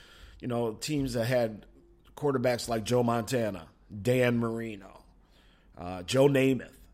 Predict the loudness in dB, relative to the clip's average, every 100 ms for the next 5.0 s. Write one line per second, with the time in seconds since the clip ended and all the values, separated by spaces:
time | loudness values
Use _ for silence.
0 | -20 -20 _ -20 -20 -20 -20 _ -2 2
1 | 0 0 -6 -6 -6 -4 -4 -4 0 2
2 | 2 2 2 0 -4 -6 -6 0 0 -2
3 | -2 -2 -2 -6 -8 -10 -2 0 0 0
4 | -2 0 -4 -4 -4 -2 -4 -6 -10 -16